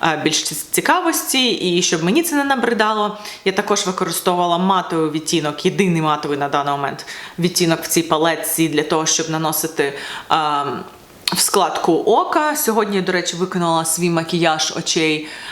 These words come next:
е, за допомогою цих двох відтінків і домішала іншу палетку в моїй колекції для того, щоб створити більш такий, е, фіолетовий лук. Я зробила стрілку за допомогою ось цієї, е, ось цього відтінку.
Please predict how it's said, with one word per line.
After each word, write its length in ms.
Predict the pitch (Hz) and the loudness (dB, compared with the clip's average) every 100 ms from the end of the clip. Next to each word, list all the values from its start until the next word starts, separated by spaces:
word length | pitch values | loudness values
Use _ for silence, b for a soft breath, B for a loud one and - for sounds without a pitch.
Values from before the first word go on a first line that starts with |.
| B 180 | B -2
е, 120 | 165 | 0
за 100 | 165 | 0
допомогою 540 | 165 185 175 175 175 | 2 2 2 0 -2
цих 300 | - 180 180 | 0 0 0
двох 220 | 160 170 | -2 -2
відтінків 840 | 170 165 190 170 165 180 165 - 175 | -2 0 0 0 2 0 0 -2 -2
і 320 | 175 175 156 - - - 139 - | 2 2 0 -6 -18 -12 -6 2
домішала 920 | 180 196 190 - 196 180 175 165 165 B B B | 4 4 2 2 2 2 0 0 -4 B B B
іншу 300 | 233 285 302 | 0 2 2
палетку 420 | 277 269 220 - 196 | 2 2 2 0 2
в 60 | |
моїй 160 | 202 185 | 2 2
колекції 640 | - 185 175 - - 180 | 0 0 -2 -2 0 0
для 100 | 160 | 0
того, 220 | 165 165 156 | -2 -2 0
щоб 180 | 160 | -2
створити 440 | - 160 160 156 160 | -2 0 0 0 -2
більш 240 | 151 - | -2 -2
такий, 420 | 165 156 151 147 B B B B | -2 -2 0 0 B B B B
е, 60 | 160 143 - - - | 0 2 -2 -6 -4
фіолетовий 880 | - 196 180 165 165 151 143 - - - | 2 2 2 0 2 2 2 0 -4 2
лук. 500 | 185 294 302 - - B - | 4 6 4 -2 -8 B 0
Я 120 | 185 | 2
зробила 400 | 180 175 185 180 | 2 2 2 2
стрілку 680 | - 202 190 180 190 170 | 0 4 4 4 2 2
за 120 | 165 165 | 2 -2
допомогою 680 | 165 175 165 160 160 156 - | -2 0 0 0 0 -2 -2
ось 180 | 160 | -2
цієї, 460 | - 156 180 294 320 | -2 0 2 2 2
е, 260 | 302 180 - | 0 0 -2
ось 80 | - | -2
цього 220 | - 285 | -2 0
відтінку. 580 | 285 285 285 262 254 | -2 -2 -2 -2 0